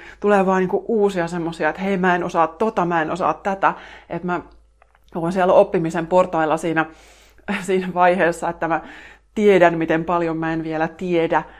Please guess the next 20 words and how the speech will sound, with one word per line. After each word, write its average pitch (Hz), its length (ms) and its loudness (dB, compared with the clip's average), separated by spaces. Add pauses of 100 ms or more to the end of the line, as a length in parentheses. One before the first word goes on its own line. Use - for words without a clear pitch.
(100)
ja 160 100 -4
koko 202 240 4
ajan 170 160 4
tulee 175 340 2
lisää 190 320 2
niitä 156 220 -6
asioita, 165 480 -4
mitä 165 200 -6
mä 156 200 -8
en 156 80 -12
vielä 160 300 -8
tiedä. 170 380 -6 (920)
Ja 180 120 -4
sit 185 180 -2 (240)
herää 185 320 4
just 156 300 -4
se, 160 160 -6 (360)
se - 160 -6
pelko, 165 460 2
että, 170 380 -4